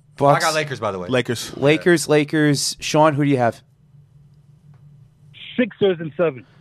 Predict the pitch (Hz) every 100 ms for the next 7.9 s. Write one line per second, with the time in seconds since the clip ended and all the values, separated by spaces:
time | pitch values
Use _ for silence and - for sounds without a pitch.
0 | - - - 160 - 139 143 156 151 254
1 | 247 - 247 247 175 147 143 139 - -
2 | 151 202 139 175 196 147 147 120 113 117
3 | 117 127 123 160 139 123 135 147 151 147
4 | - _ 135 - - - - - - 175
5 | 147 175 170 165 170 165 165 160 151 165
6 | 170 156 160 156 131 143 151 143 143 139
7 | - 127 131 123 113 - 104 - -